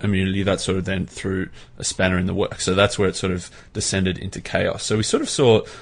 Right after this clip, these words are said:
it all split up. Like, Annalise went to the Jared side and, uh, Lockie and Henry were sort of gunning for, for, um, yeah, sorry, for Jared, and Annalise went with Jared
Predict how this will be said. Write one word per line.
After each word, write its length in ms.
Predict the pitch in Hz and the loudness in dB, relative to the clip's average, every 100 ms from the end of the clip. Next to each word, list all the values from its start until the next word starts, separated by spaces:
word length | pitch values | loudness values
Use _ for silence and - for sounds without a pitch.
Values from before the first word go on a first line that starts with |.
| - | -6
it 100 | - | 2
all 120 | 147 233 | 4 4
split 320 | - 110 101 | 4 2 6
up. 200 | 120 - | 6 6
Like, 200 | 104 - | 0 4
Annalise 480 | 123 123 113 110 - | 4 6 6 4 2
went 240 | 104 98 - - - | 2 2 -6 -20 -14
to 240 | - 113 98 | 0 2 2
the 100 | 90 | 0
Jared 440 | 90 110 120 120 | 4 8 8 6
side 460 | - 92 95 95 87 | 2 4 4 2 -2
and, 540 | - 95 95 95 95 - - | -2 2 4 4 0 -4 -6
uh, 260 | 98 92 90 | 0 2 2
Lockie 240 | 110 104 107 | 0 0 -2
and 80 | 92 | -2
Henry 420 | 98 98 95 92 - - | -2 0 -4 -6 -12 -12
were 80 | - | -8
sort 220 | - 101 | 2 2
of 160 | 95 95 | 2 -2
gunning 300 | 101 95 95 | 0 0 -4
for, 560 | - - 98 98 95 98 - _ - - | -6 -4 -2 0 -2 -6 -20 _ -20 -20
for, 480 | - 101 95 98 | -4 -2 0 -2
um, 220 | 95 95 98 - | -2 -4 -8 2
yeah, 140 | 117 | 4
sorry, 260 | - 101 98 | 4 2 0
for 200 | - - | -2 -4
Jared, 320 | 101 101 104 | 0 0 0
and 80 | 101 | 0
Annalise 400 | 98 95 95 - | 0 2 0 2
went 180 | 101 95 | 0 2
with 220 | 107 - | 0 0
Jared 340 | 92 90 98 | 2 2 0